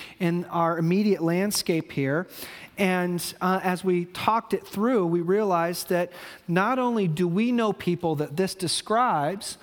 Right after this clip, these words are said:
but, um, we have talked to people that this describes here in our church,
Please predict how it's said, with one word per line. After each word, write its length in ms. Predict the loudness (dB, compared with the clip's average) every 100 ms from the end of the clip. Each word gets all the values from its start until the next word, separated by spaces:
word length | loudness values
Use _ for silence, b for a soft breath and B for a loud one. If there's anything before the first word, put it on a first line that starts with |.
| B B B B
but, 520 | -2 2 4 4 0 B B B B _ -2
um, 400 | 2 2 0 -4 -12 -4
we 280 | 0 2 2
have 220 | 0 -2
talked 400 | -2 -2 -2 -4
to 80 | -4
people 600 | 0 -2 0 -2 -2 -4
that 160 | -6 -2
this 160 | -2 -4
describes 720 | -6 -2 0 2 0 -6 -10 B B B
here 280 | -2 2 2
in 100 | 2
our 100 | 0
church, 640 | 0 0 2 2 0 -2